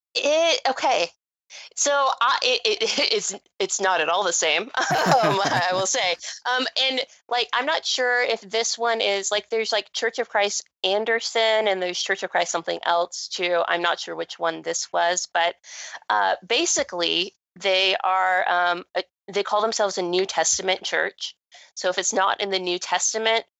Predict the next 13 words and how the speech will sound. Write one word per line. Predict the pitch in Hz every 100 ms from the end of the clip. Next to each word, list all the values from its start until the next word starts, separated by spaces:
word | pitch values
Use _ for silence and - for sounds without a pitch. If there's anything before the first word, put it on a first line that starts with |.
| - _
they're, | 165 180 175 175 170 170 - 175
um, | 170 165 156 151 139 - _ _ _ _ 190 165 - - 175 _
they, | 170 156 175 175 175 165 170 - _ _ _ _ - - -
I | -
won't | 339 349
say | 302
that | 254 247
they | 226 208 190 180
discard | 170 185 - - 190 226
it, | 285 190
but | 185 175
they | 175 190 185 175 180 - - - - _ -
um | 180 170 170 165 156